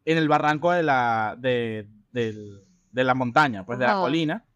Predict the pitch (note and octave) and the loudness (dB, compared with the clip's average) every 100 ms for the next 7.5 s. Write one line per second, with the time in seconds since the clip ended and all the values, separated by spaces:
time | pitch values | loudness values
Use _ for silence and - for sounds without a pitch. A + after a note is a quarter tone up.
0 | _ _ _ _ _ _ _ _ - C#3+ | _ _ _ _ _ _ _ _ -8 -2
1 | D3+ D#3 E3+ C#3 C3 C3+ D3+ D3+ F3 C#3+ | -2 4 4 4 2 0 0 4 4 2
2 | A#2 A#2 - A#2+ A#2 C3 D3+ D#3+ D3+ C3+ | -4 -10 -4 0 2 2 2 2 0 -2
3 | - B2+ - E3 F3 F#3+ C#3 A2+ A#2+ D#3 | -4 -8 -2 2 2 -2 -6 -4 0 0
4 | D#3+ E3+ G3 F3 A#3 - _ _ _ C#3 | 0 0 0 0 -4 -12 _ _ _ -4
5 | C#3 D3 G#3 G#3 G#3+ D3+ C#3 C#3+ F3 G3+ | 2 2 2 0 2 0 0 0 0 0
6 | G#3+ D3+ C#3+ E3+ D#3+ C3 F3+ A3 F3+ C#3+ | 0 0 2 0 -2 -2 0 0 0 0
7 | B2+ A2+ A2+ A2 - | 0 -4 -2 -2 -4